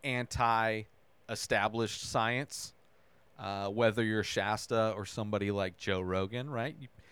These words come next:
you own a, a supplement company, you tend to, uh,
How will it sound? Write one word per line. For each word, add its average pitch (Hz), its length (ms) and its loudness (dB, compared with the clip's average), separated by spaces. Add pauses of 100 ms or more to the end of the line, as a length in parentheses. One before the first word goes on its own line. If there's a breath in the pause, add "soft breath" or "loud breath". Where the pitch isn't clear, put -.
(140 soft breath)
you 131 180 -2
own 123 280 2
a, 113 200 0
a 123 120 0
supplement 127 560 2
company, 147 640 -4 (220)
you 254 100 -8
tend 247 340 -2
to, 247 340 -2
uh, 233 260 4